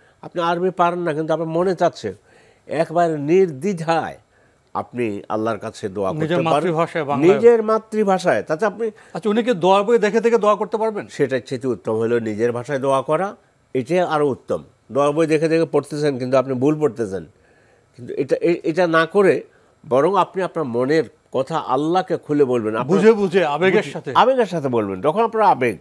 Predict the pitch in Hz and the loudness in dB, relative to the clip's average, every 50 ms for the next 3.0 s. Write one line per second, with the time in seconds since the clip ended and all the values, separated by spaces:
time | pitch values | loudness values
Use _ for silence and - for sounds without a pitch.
0 | _ _ _ _ _ _ _ - 139 139 139 147 143 135 127 131 123 123 156 139 | _ _ _ _ _ _ _ -6 -2 -2 0 0 0 0 0 -2 -4 -4 -4 -4
1 | 123 123 110 131 131 123 110 117 110 101 117 113 107 123 123 120 123 127 123 120 | -4 -4 -2 -2 -4 -2 -4 -6 -4 -4 -4 -2 -2 -2 -2 0 0 -2 -2 -2
2 | 120 117 117 117 110 120 117 120 107 123 120 113 107 104 107 101 - 113 113 | -4 -2 -4 -2 -2 -2 -4 -4 -4 -4 -2 -2 -2 -2 -4 -6 -6 -10 -14